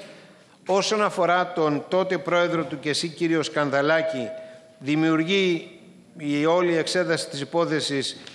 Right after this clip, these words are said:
ισχυρή εντύπωση ενός κρίσιμου ρόλου, όχι μόνο στη διαμόρφωση ενός αθρού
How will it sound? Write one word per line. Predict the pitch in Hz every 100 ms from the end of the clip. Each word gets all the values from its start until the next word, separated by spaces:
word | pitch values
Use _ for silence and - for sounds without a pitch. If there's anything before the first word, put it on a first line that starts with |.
| -
ισχυρή | 160 156 - 165 190
εντύπωση | 202 165 185 180 170 - 160
ενός | 151 185 - -
κρίσιμου | 180 214 185 170 147 139
ρόλου, | 147 165 156 131 104 - - -
όχι | - 185 185
μόνο | 196 196 190
στη | -
διαμόρφωση | 170 165 151 160 175 147 139 156
ενός | 151 165 160 160
αθρού | 143 - 180 170